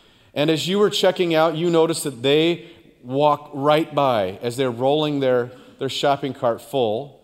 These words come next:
walked right by the cash register and walked right out the door. Well, immediately you have a couple options, right? You can do what a lot of our culture does. "I saw nothing. I don't know what happened,"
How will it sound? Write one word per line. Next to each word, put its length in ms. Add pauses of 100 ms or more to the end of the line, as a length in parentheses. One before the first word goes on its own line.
(400)
walked 320
right 360
by 180
the 80
cash 380
register 420
and 140
walked 260
right 140
out 180
the 60
door. 360 (2250)
Well, 140
immediately 460
you 140
have 260
a 20
couple 280
options, 480
right? 280 (1000)
You 180
can 180
do 240
what 140
a 20
lot 220
of 100
our 100
culture 380
does. 640
"I 140
saw 260
nothing. 600
I 140
don't 200
know 80
what 160
happened," 640